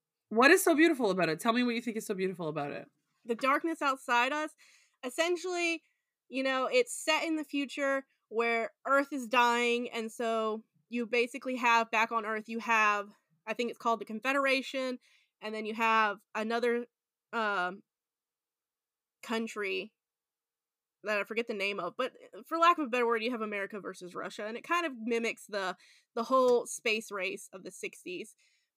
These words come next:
Speaker 2: But they decide to work together to send two astronauts off to this distant planet that they think is,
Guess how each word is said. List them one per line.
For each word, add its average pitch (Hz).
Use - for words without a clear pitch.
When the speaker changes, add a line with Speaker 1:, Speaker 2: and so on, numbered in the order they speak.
Speaker 2:
But 233
they 262
decide 285
to 269
work 247
together 254
to 214
send 208
two 339
astronauts 254
off 269
to 285
this 254
distant 262
planet 233
that 214
they 233
think 226
is, 226